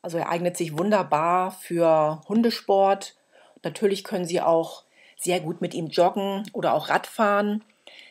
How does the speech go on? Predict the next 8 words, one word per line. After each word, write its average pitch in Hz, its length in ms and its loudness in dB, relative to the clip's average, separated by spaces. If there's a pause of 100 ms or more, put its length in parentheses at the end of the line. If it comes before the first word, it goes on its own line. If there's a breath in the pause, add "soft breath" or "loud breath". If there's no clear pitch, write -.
(160 loud breath)
Aber 175 640 2
bedenken 156 400 -6
Sie 180 80 4
natürlich 175 400 -2
dabei, 160 580 0 (460 soft breath)
dass 160 300 -6
dann 165 160 0
auch - 500 0